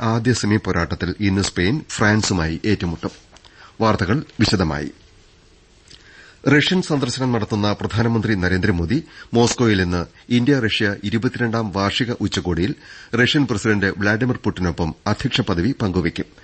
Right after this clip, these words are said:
ഇരു രാജ്യങ്ങൾക്കുമിടയിലെ ഉഭയകക്ഷി വിഷയങ്ങൾ ഉച്ചകോടി അവലോകനം ചെയ്യും. രാജ്യസുരക്ഷ, വ്യാപാര, നിക്ഷേപ ബന്ധങ്ങൾ,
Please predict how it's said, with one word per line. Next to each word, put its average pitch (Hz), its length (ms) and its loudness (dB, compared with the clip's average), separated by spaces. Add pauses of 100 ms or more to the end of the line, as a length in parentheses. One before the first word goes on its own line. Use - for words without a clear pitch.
(400)
ഇരു 156 160 6
രാജ്യങ്ങൾക്കുമിടയിലെ 127 920 0
ഉഭയകക്ഷി 117 480 -2
വിഷയങ്ങൾ 85 480 -2
ഉച്ചകോടി 85 520 -2 (100)
അവലോകനം 90 460 0
ചെയ്യും. 82 320 -2 (600)
രാജ്യസുരക്ഷ, 120 600 2 (280)
വ്യാപാര, 113 520 0 (100)
നിക്ഷേപ 107 540 -2
ബന്ധങ്ങൾ, 90 420 -2